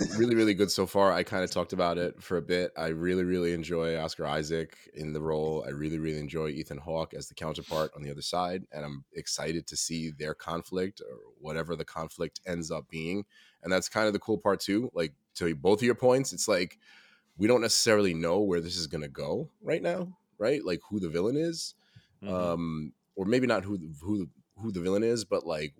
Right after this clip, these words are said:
Speaker 1: what this is gonna do to tie into the M C U. And I'm excited to see, like, the second episode and see what's next. And, um, they're teasing some big twists as they always do in these shows, but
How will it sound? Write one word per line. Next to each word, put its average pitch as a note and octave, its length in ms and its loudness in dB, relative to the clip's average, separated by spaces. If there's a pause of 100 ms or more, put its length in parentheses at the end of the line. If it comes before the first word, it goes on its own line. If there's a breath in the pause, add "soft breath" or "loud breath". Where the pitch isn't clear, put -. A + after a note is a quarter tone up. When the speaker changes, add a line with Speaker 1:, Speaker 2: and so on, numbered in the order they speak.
(100)
Speaker 1:
what E2+ 360 -2
this - 140 -6
is - 80 -6
gonna E2+ 160 -4
do E2 160 -4
to D#2 80 -8
tie E2+ 200 -4
into D#2+ 160 -4
the D#2+ 80 -6
M D#2 80 -6
C E2 140 -6
U. B2 280 2
And E2+ 100 -4
I'm F2+ 60 0
excited F2 400 -2
to - 120 -10
see, F2 300 -2
like, C#2+ 160 -8
the - 60 -20
second E2 320 -6
episode D#2+ 500 -2
and D2+ 120 -14
see D2 160 -12
what's C#2 200 -14
next. F2 400 -6 (460 loud breath)
And, D2 480 -4
um, C#2 520 -8 (420)
they're E2+ 200 0
teasing F2 400 -2
some E2 200 -4
big D#2 240 -4
twists G2 400 0
as D#2+ 160 -4
they E2 100 0
always E2 320 0
do G2+ 240 4
in G2+ 80 2
these G2 140 0
shows, G2+ 400 2
but D#2+ 280 0